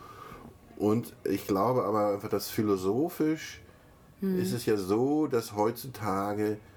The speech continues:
Speaker 1: äh, eine Art Überinformation besteht und eine Abgeklärtheit,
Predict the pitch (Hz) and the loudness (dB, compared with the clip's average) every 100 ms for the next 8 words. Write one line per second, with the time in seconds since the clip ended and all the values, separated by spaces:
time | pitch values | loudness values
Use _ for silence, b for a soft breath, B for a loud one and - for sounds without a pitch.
0 | B B - - 67 - 87 90 95 78 | B B -10 -4 -4 -2 -2 -2 0 0
1 | 98 98 - 113 120 107 113 - 101 101 | 0 -2 -4 -2 0 0 -2 -2 -2 -2
2 | - 101 95 101 95 - - 95 104 - | -2 0 0 0 -2 -6 -4 -2 0 -2
3 | 85 73 92 82 98 - 110 - 98 92 | -4 -2 -2 -4 -6 -4 -6 -4 0 0
4 | 85 85 78 80 | 0 -4 -2 -2